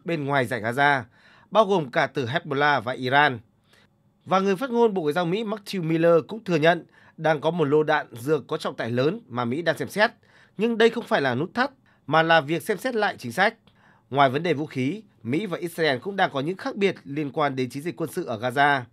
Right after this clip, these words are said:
Mỹ đang hối thúc Israel đạt được thỏa thuận ngừng bắn ở Gaza với Hamas, đặc biệt là trong bối cảnh cuộc bầu cử Mỹ đang tới gần. Và một bộ phận cử tri Mỹ phản đối xung đột ở Gaza.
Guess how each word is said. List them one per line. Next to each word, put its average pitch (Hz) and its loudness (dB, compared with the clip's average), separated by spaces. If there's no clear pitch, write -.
Mỹ 156 -2
đang 220 2
hối 165 -4
thúc 277 -8
Israel 190 -4
đạt 175 0
được 185 -4
thỏa 160 -6
thuận 160 -4
ngừng 143 -2
bắn 151 2
ở 127 0
Gaza 147 2
với 127 -6
Hamas, 151 0
đặc 175 -4
biệt 180 -4
là 156 0
trong 196 -6
bối 185 -6
cảnh 160 0
cuộc 156 -10
bầu 131 -2
cử 127 -10
Mỹ 156 -4
đang 135 -4
tới 127 -6
gần. 123 4
Và 185 4
một 190 2
bộ 202 2
phận 175 -6
cử 135 -8
tri 160 -4
Mỹ 233 -2
phản 139 0
đối 131 -2
xung 170 -6
đột 139 0
ở 110 -4
Gaza. 127 6